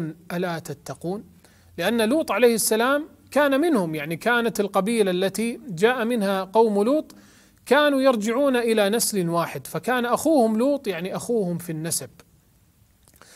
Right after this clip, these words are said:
فهو يعظهم يقول: "ألا تتقون؟ ألا تخافون الله؟ ألا تخشون أن يحل عليكم غضب منه سبحانه وتعالى؟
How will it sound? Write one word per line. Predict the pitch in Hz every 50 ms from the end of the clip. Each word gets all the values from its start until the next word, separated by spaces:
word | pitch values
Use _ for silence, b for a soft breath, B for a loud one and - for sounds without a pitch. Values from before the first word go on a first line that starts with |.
| B B B B B B
فهو | - - 202 240 302 285
يعظهم | 277 269 302 - 269 311 277 262 233 214 233 214 196
يقول: | 190 - 196 214 220
"ألا | 226 233 247 226 185
تتقون؟ | 175 - 156 - - - 143 - 160 151 147 147 - _ _ -
ألا | 226 254 226
تخافون | - - 165 - 180 170 170 180 180 160
الله؟ | 151 147 147 147 156 156 147 b b b b b b b _ -
ألا | 214 247 269 262 247 240 233
تخشون | 214 - 240 - - - - 233 233 226 214
أن | 214 214 196 196
يحل | 190 170 - 220 220 208 196
عليكم | 170 165 190 208 208 - - 185 180 165
غضب | 185 214 202 196 180 175
منه | 180 175 175 196 190 175 170 165
سبحانه | 170 170 160 - 180 180 170 165
وتعالى؟ | 160 147 - 156 156 175 190 196 226